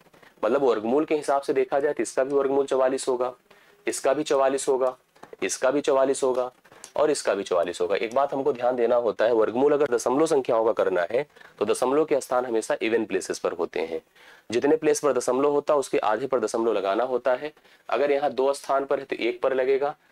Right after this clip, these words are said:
चार स्थान पर है तो दो पर लगेगा, और अगर दो, दो, चार, दो, छह स्थान पर है तो तीन पर लगेगा, अगर दो, दो, चार, दो, छह, दो, आठ स्थान पर है तो चार पर लगेगा। अब सभी को जोड़ें, फ़ोर पॉइंट फ़ोर हुआ, पॉइंट फ़ोर फ़ोर हुआ,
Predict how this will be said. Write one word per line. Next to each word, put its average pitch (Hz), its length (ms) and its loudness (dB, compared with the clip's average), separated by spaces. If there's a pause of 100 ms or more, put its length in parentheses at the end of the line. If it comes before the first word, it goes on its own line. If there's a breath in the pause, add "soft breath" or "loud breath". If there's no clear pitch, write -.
(160 soft breath)
चार 131 300 2
स्थान 139 300 -2
पर 139 160 0
है 139 60 -8
तो 113 100 -2
दो 107 180 2
पर 139 160 0
लगेगा, 143 420 2 (440 loud breath)
और 113 100 2
अगर 127 180 2
दो, 135 180 2
दो, 143 100 2
चार, 131 240 0
दो, 135 100 0
छह 151 260 0
स्थान 131 320 -2
पर 127 160 2
है 127 60 -2
तो 117 100 -4
तीन 127 260 -2
पर - 140 0
लगेगा, 107 440 0 (340 soft breath)
अगर 120 180 2
दो, 131 220 2
दो, 143 100 0
चार, 131 240 2
दो, 135 100 0
छह, 131 180 -2
दो, 127 120 0
आठ 123 300 -2
स्थान 117 340 -2
पर 127 120 0
है 143 60 2
तो - 140 -12
चार 90 260 0
पर 87 60 -4
लगेगा। 82 420 -6 (380)
अब 110 100 -2
सभी 131 280 -2
को 139 120 0
जोड़ें, 135 260 2
फ़ोर 113 260 -4
पॉइंट 110 300 0
फ़ोर 131 240 0
हुआ, 143 280 0 (520)
पॉइंट 127 280 2
फ़ोर 113 320 0
फ़ोर 127 180 4
हुआ, 143 280 4